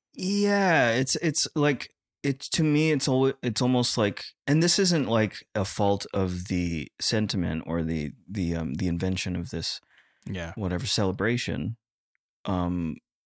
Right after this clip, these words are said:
Speaker 1: or commemoration, but it's like, it just feels like a constant, every time it comes up, it's a reminder that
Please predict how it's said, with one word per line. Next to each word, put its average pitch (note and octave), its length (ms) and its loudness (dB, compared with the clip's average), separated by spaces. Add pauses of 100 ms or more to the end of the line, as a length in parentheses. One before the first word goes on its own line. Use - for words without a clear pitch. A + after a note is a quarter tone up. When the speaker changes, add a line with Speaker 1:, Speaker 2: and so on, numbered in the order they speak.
(100)
Speaker 1:
or G2+ 80 -4
commemoration, F#2+ 920 -2 (640)
but C3+ 180 0
it's C#3+ 220 0
like, C3+ 240 2
it A#2+ 200 -2
just - 500 0
feels C3+ 480 2
like G2+ 460 0 (2750)
a - 60 -6
constant, A2+ 500 0
every A#2 200 2
time A#2 200 2
it G2+ 60 0
comes G#2+ 220 2
up, G2 120 2
it's G2+ 100 0
a G#2 60 4
reminder G2+ 600 4
that F2 320 0